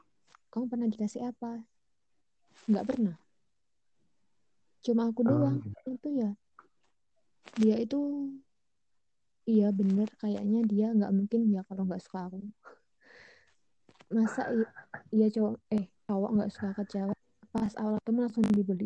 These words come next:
Speaker 1: jilbab sama itu.
Speaker 2: Oh, itu aw-,
Speaker 1: Gimana menurut
Speaker 2: awal
Speaker 1: kamu?
Speaker 2: kenal, awal, awal kenal langsung dibeli?
Speaker 1: Awal ketemu, kita udah kenal, soalnya kita kan teman S M A.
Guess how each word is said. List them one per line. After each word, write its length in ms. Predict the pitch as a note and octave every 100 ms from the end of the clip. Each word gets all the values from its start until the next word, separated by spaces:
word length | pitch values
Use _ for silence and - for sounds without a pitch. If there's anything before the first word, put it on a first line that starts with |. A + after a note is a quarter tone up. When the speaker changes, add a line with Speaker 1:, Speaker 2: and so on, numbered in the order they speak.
| -
Speaker 1:
jilbab 320 | G3 F3+ F#3 -
sama 240 | F#3 F3+
itu. 160 | F#3 F#3 - _ _ _ _ _ _ _ _ _ _ _ _ _ _ _ _ _ _ _ _ _ _ _ _ _ _ _ _ _ _ _ _ -
Speaker 2:
Oh, 40 | A2
itu 140 | E3 -
aw-, 240 | E3 B2+ - -
Speaker 1:
Gimana 240 | G3+ F#3+ F#3+
menurut 200 | F#3 F3+
Speaker 2:
awal 120 | A#2+ -
Speaker 1:
kamu? 40 | G2+
Speaker 2:
kenal, 220 | G#2+ G#2+ G2+ - -
awal, 180 | G2+ G#2 G#2 _ _ _ _
awal 200 | A2 A2 A2
kenal 260 | G#2+ A#2+ B2+ - -
langsung 240 | G#2+ G#2+
dibeli? 320 | G2+ G2 G2+ G#2 - _ _ _ _ _ _ _ _ _ -
Speaker 1:
Awal 140 | A3 A3
ketemu, 400 | A3+ - A#3+ A#3+ - _
kita 160 | B3+ C4+ C4
udah 140 | A#3+
kenal, 280 | B3 B3 C4
soalnya 320 | C4+ B3+ B3+ C4
kita 160 | C#4
kan 160 | C#4 C4+ -
teman 160 | B3+ A#3+
S 160 | A#3 A3+
M 100 |
A. 40 | A3+